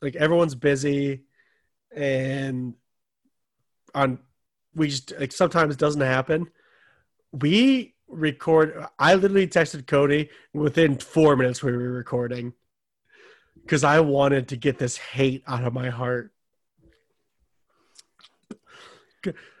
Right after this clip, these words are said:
Cody's, Cody's literally just, like, vaping and sitting back. Like, he just went through World War Two, and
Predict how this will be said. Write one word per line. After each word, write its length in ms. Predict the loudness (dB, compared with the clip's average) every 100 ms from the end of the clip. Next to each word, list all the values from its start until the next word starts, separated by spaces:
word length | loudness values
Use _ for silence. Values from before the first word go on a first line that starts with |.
| _ -20 -20 _ -2
Cody's, 540 | 4 6 6 2 -4 0
Cody's 340 | 4 4 2
literally 320 | -2 2 0
just, 320 | 2 -2 0 -2
like, 200 | -2 -4
vaping 720 | -6 -2 0 2 2 4 0
and 120 | 0
sitting 420 | 0 2 2 0
back. 440 | -2 -2 -2 -6 _ _ _ -8
Like, 340 | -4 -4 -8 _ -20 -20 -20 _
he 220 | _ -6 0
just 220 | 0 2
went 160 | 0
through 140 | 2 2
World 280 | 2 2 2
War 240 | -2 -4
Two, 500 | 2 4 4 2 -4 -14 _ _ _ _ _
and 420 | -2 0 -2 -4